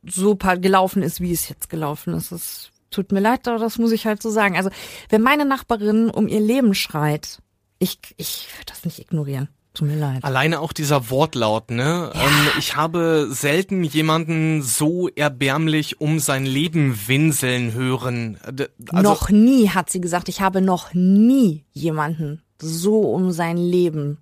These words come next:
Speaker 1: flehen gehört.
Speaker 2: Ja.
Speaker 1: Da kriege ich Gänsehaut, wenn ich das nur sage.
Speaker 2: Ja.
Speaker 1: Und dann bleibst du auf dem Sofa sitzen und guckst weiter Fernsehen.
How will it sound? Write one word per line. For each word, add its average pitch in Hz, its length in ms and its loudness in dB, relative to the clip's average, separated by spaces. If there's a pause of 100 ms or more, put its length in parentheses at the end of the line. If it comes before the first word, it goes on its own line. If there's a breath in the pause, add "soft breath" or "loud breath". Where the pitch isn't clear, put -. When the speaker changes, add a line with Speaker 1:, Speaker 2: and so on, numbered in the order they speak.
(160)
Speaker 1:
flehen 143 460 -8
gehört. 143 400 -8 (120)
Speaker 2:
Ja. 135 160 -2 (260 soft breath)
Speaker 1:
Da 170 100 -4
kriege 240 220 0
ich 214 100 -4
Gänsehaut, 247 480 -2
wenn 226 100 2
ich 220 80 0
das 214 160 -4
nur 208 140 2
sage. 180 260 4
Speaker 2:
Ja. 143 160 0 (500 soft breath)
Speaker 1:
Und 247 180 4
dann 269 180 0
bleibst 262 340 -2
du 254 60 -4
auf 240 140 -2
dem 233 100 2
Sofa 247 380 0
sitzen 214 560 0
und 240 180 -2
guckst - 300 -4
weiter 226 260 -2
Fernsehen. 175 560 -4